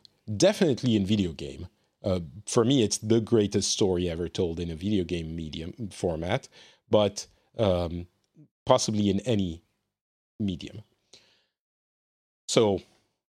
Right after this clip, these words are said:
that is where I'm coming from. I had high hopes for The Last of Us Part Two. Let me, uh, find a tweet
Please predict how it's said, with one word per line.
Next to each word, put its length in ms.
that 360
is 580
where 240
I'm 140
coming 300
from. 380
I 80
had 380
high 240
hopes 520
for 160
The 80
Last 300
of 60
Us 140
Part 300
Two. 260
Let 160
me, 340
uh, 360
find 580
a 240
tweet 640